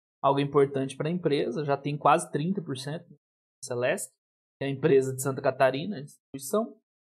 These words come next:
Teve reajuste tarifário tanto na, na verdade foi aprovado, né? Não, homologou já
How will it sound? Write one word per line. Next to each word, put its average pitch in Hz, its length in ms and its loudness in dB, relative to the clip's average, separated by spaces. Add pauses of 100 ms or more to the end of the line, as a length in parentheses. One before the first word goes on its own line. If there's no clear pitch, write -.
(800)
Teve 208 220 8
reajuste 196 460 6
tarifário 170 580 4
tanto 233 480 4
na, 160 540 2
na 147 100 -4
verdade 156 300 2
foi 202 260 4 (340)
aprovado, 160 920 2
né? 175 280 -8 (320)
Não, 202 120 4
homologou 180 600 4
já 139 300 0